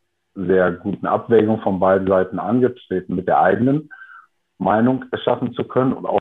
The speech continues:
der Unternehmer hat ja ihm oder ihr, das kann ja weiblicher Nachfolger,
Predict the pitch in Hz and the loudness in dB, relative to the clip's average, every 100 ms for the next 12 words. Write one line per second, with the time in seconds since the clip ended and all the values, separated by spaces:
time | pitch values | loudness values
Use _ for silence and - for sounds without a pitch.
0 | - - - 87 90 107 127 127 - - | -2 -4 -4 -2 0 4 4 2 -6 -20
1 | _ 104 101 98 92 - _ 107 113 113 | _ -6 0 2 2 -2 _ 0 0 2
2 | 90 82 98 117 104 - - 87 80 92 | -2 -4 2 2 2 -4 -10 -8 -2 -2
3 | 104 - 107 107 110 - 110 104 | -2 -4 -2 0 0 -2 -2 -2